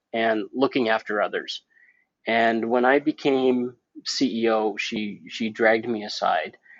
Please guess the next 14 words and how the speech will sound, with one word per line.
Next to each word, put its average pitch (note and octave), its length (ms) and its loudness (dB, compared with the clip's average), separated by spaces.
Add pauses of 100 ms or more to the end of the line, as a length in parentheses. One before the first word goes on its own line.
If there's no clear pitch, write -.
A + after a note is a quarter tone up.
(320)
and G2+ 520 -4
she - 260 -4
looked G#2+ 260 -4
at G2 160 2
me G#2+ 160 -6
and, G#2 180 -10 (100)
and A2 360 -10 (120)
she - 220 -4
said, G#2+ 240 -2
and A#2 180 -2
she - 140 -2
was C#3 160 0
all D3 240 10
of A#2 160 2